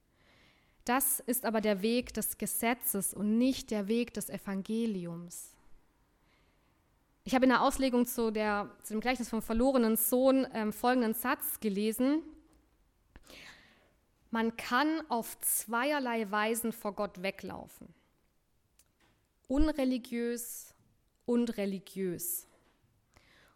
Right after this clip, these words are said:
Und die beiden Söhne stehen für beide Fluchtwege. Man kann von Gott weglaufen, re-, unreligiös und religiös.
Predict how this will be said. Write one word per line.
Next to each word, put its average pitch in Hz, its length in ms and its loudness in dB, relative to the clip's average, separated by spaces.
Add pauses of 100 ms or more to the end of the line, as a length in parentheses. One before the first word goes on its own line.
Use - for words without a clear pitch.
(100)
Und 226 180 0
die 220 80 -2
beiden 262 480 2
Söhne 226 360 2
stehen 240 460 0
für 233 200 -4
beide 202 400 -4
Fluchtwege. - 880 -12 (1700)
Man 202 160 -6
kann 262 440 -2 (380)
von 214 260 -4
Gott 202 280 -8
weglaufen, 262 720 -2
re-, 214 280 -6
unreligiös 226 760 0
und 196 120 -8
religiös. 185 720 -14